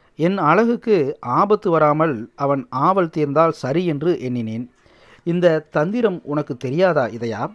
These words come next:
"நான் அறியாதது ஒன்றுண்டா நலாயினி? ஆனாலும் உலகா நம்பியிருக்கிறாள் உன் பதிபக்தியை.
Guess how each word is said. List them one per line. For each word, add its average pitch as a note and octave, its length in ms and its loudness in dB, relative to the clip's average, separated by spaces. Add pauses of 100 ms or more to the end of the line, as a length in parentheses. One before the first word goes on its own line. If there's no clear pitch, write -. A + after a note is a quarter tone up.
(1040)
"நான் G#2 400 -4
அறியாதது F#3+ 640 0
ஒன்றுண்டா D#3+ 340 0
நலாயினி? D3 600 2 (440)
ஆனாலும் G3 680 2 (260)
உலகா G3+ 460 0
நம்பியிருக்கிறாள் C#3+ 760 -6 (220)
உன் E3 320 -6
பதிபக்தியை. C3 720 -4